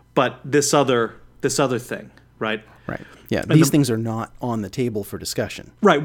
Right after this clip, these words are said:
Speaker 2: You know,
Speaker 1: yeah,
Speaker 2: you're gonna
Speaker 1: I'm not
Speaker 2: try to refute any of these, and I'm, I'm not interested in that. That's not
Speaker 1: Yeah.
Speaker 2: why we're here.
Speaker 1: Right, that's not why we're here, right?
Speaker 2: Mm-hmm.
Speaker 1: <clears throat> I'm here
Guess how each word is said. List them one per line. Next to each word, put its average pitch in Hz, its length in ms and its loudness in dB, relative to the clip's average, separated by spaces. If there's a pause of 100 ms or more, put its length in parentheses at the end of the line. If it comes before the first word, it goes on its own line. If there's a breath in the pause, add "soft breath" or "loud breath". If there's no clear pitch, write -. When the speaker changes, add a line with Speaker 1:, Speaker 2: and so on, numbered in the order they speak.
Speaker 2:
You - 60 -4
know, - 80 0
Speaker 1:
yeah, 160 120 4
Speaker 2:
you're 156 60 6
gonna 151 140 6
Speaker 1:
I'm 190 40 4
not 190 80 4
Speaker 2:
try 143 120 4
to 117 80 -4
refute 139 400 -4
any 120 220 -2
of 107 120 -6
these, 101 300 -6
and 117 160 -10
I'm, 117 240 -6
I'm 131 160 0
not 127 160 2
interested 139 400 -2
in 82 80 -10
that. - 140 -16
That's - 160 -8
not 262 100 4
Speaker 1:
Yeah. 196 100 4
Speaker 2:
why 117 80 -6
we're 95 120 -12
here. - 400 -12
Speaker 1:
Right, 151 240 4
that's 185 180 0
not 190 140 2
why 156 100 4
we're 135 160 0
here, 104 320 -10 (260)
right? 110 220 -8 (580 loud breath)
Speaker 2:
Mm-hmm. 165 280 -4
Speaker 1:
<clears throat> - 60 -20
I'm 190 280 0
here 147 460 -4